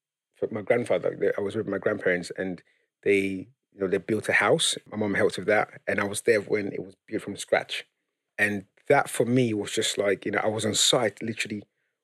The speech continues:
all day. So, you know, even though I was, I was schooling, so I only went, I only did like primary s-, what do you call it? Primary school and then secondary school. And towards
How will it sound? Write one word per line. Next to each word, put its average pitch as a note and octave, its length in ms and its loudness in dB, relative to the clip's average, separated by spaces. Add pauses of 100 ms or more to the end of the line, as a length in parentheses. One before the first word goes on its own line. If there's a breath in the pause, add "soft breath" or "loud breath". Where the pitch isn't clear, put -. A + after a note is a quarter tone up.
(120)
all A2 160 4
day. G2+ 200 4
So, G2+ 300 2 (260)
you A#2+ 80 0
know, A2+ 160 6
even C#3+ 160 8
though C3 120 6
I - 20 4
was, A2 240 4
I - 40 4
was F2+ 120 4
schooling, C3+ 380 4
so - 100 4
I A#2+ 60 8
only C#3 160 6
went, B2 200 4
I A2+ 40 0
only C3 180 6
did - 180 0
like G#2 240 2
primary B2+ 280 2
s-, - 200 0
what - 40 -4
do G#2+ 60 2
you F#2+ 60 -2
call G#2 140 -2
it? - 140 -8 (480)
Primary G#2+ 300 0
school G#2 420 2
and F#2+ 160 0
then G2 100 0
secondary G2+ 400 -2
school. G2+ 300 2
And F#2+ 120 0
towards G2+ 300 0